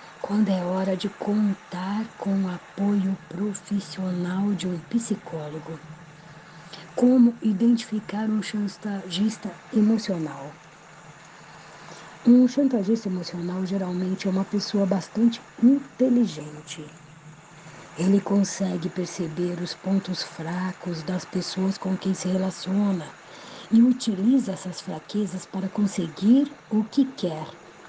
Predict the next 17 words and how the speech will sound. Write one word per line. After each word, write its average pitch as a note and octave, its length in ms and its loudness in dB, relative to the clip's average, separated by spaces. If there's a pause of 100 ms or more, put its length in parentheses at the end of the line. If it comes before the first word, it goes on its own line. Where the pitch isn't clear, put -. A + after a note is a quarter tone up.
(880)
Usa B3 260 6
sentimentos G3+ 880 -2
como E3+ 280 -6
o F#3 60 -4
medo, F#3+ 460 2
a - 80 -6 (120)
pena F#3 520 0
e G3 140 2
a F3 80 -6
baixa G#3 580 -2 (120)
autoestima F#3+ 920 0 (500)
para F#3+ 280 -2
manipular G#3+ 600 4
amigos, F#3+ 580 -2
companheiros G#3 800 0
e G#3+ 60 4
familiares. E3+ 1080 -2